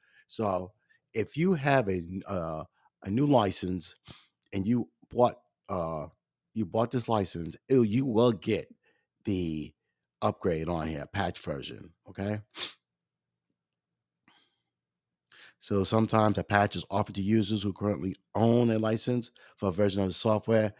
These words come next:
that has the same major revision number as a new release. So keep that in mind that you are able to get this. If, if you buy, like, say, I don't know, a new package of Photoshop. Good, good one.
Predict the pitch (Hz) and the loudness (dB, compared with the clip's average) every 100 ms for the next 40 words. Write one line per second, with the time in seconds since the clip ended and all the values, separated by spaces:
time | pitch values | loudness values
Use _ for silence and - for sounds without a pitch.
0 | - - _ 90 90 98 80 - 117 113 | -18 -20 _ -6 -2 -2 -2 0 4 4
1 | 107 107 95 98 95 107 107 110 101 101 | 4 2 0 -2 0 0 2 2 0 -2
2 | 98 71 92 90 87 92 87 78 67 - | -4 -4 -2 0 2 2 2 0 -4 -4
3 | 78 73 - 101 110 107 113 107 82 78 | -6 -4 -4 -2 0 2 4 4 2 -2
4 | - _ _ _ _ 92 85 73 98 92 | -10 _ _ _ _ -6 -4 -4 0 2
5 | 87 90 71 92 85 - 80 80 - 69 | 2 2 0 -4 -6 -8 -8 -10 -10 -12
6 | 57 - - _ _ _ _ - 76 69 | -10 -12 -16 _ _ _ _ -16 -14 -10
7 | 85 - 101 82 87 80 78 - 92 80 | -12 -6 -4 -2 0 0 -2 -4 -4 -2
8 | 76 69 73 _ _ _ _ _ _ _ | -2 -6 -10 _ _ _ _ _ _ _
9 | _ _ _ _ _ 92 71 71 73 73 | _ _ _ _ _ -10 -8 -6 -6 -6
10 | - 80 95 90 90 87 85 87 82 - | -8 -2 -2 0 0 0 2 0 -2 -4
11 | - - 73 73 76 73 69 - - _ | -12 -8 -6 -4 -4 -6 -10 -16 -20 _
12 | _ _ _ _ _ _ _ _ - 117 | _ _ _ _ _ _ _ _ 4 6
13 | 90 - 71 52 - _ - _ _ - | 8 4 0 -4 -14 _ -20 _ _ -2
14 | 110 - - _ - 92 - | -2 -2 -8 _ 0 0 -2